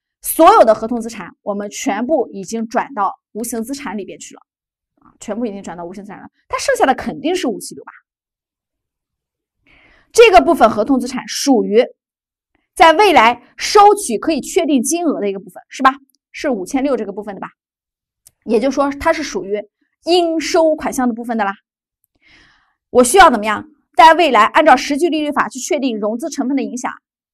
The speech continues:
你有没有发现这两条腿啊，走路的时候，对于无形资产，它不是要确认资本化的借款费用吗？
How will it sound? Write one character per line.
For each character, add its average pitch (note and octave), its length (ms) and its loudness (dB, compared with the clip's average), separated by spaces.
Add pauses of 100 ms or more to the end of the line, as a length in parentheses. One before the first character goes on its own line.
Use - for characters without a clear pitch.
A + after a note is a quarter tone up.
(1040)
你 E4 80 -4
有 G4+ 60 2
没 E4 80 2
有 D4 60 4
发 C#4 180 4
现 C#4 320 -6 (540)
这 A4+ 160 4
两 F#3+ 200 4
条 A3+ 220 0
腿 - 220 -12
啊， D3+ 280 -14
走 G3+ 160 -8
路 A3+ 120 -6
的 G3 80 -8
时 - 160 -16
候， - 240 -12 (1080)
对 A4 160 6
于 G#4 40 6
无 D#4 180 4
形 D#4 180 -2
资 C#4 80 -2
产， C4+ 280 -10
它 D4+ 120 2
不 C4+ 120 -4
是 D4 140 -10
要 C4 120 4
确 C4 260 -4
认 A#3+ 240 -2 (220)
资 F4 160 -4
本 C#4+ 220 2
化 B3 120 2
的 G3+ 140 -4
借 D#4 220 0
款 C#4 180 -12
费 D4 100 -6
用 C4+ 140 -2
吗？ A3+ 120 -2